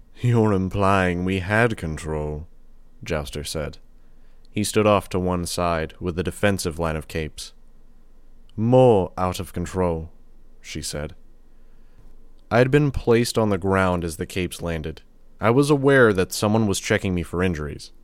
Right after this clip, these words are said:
but it seemed secondary. I stared up at the overcast sky, watching the rare raindrop tap the lens of my mask. My mind was whirling while my swarm was feeding me information on the ongoing fight, both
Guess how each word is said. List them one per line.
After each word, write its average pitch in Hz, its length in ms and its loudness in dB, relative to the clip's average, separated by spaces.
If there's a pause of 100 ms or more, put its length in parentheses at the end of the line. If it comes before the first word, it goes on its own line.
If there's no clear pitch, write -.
(160)
but 92 140 0
it 90 100 -2
seemed 92 380 0
secondary. 80 640 -4 (1300)
I 98 100 2
stared 123 420 2
up 95 320 0
at 80 100 -6
the 82 140 -2
overcast 80 560 -4
sky, 73 440 -6 (640)
watching 95 380 0
the 95 120 0
rare 98 320 4
raindrop 87 720 -2
tap - 300 -4
the 80 100 -8
lens 85 380 -4
of 73 100 -10
my 76 140 -8
mask. 78 500 -8 (640)
My 113 160 4
mind 139 320 4
was 117 180 2
whirling 98 580 4
while 90 180 2
my 90 120 0
swarm 98 560 0
was 80 160 -6
feeding 104 420 -2
me 101 120 0
information 92 640 -2
on 78 140 -4
the 76 100 -4
ongoing 80 460 -4
fight, 85 320 -4 (520)
both 92 280 2